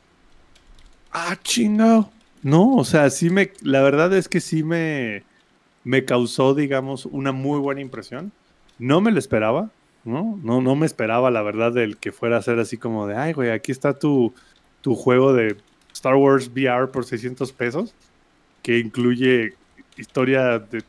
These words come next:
del lado de los rebeldes y del imperio, y aparte tiene multijugador, y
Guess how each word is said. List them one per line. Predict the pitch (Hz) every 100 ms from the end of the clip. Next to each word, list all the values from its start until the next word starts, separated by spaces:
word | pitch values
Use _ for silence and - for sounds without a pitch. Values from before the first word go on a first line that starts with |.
| _ _
del | - 120
lado | 123
de | 117
los | 117
rebeldes | 113 123 123 127 123 -
y | 120 110 110 _
del | 117 110 104 - _ _ _
imperio, | 127 110 127 123 127 127 131
y | 135
aparte | 120 120 123
tiene | 113 127
multijugador, | 127 113 - - 110 110 113 120 123 -
y | 127 117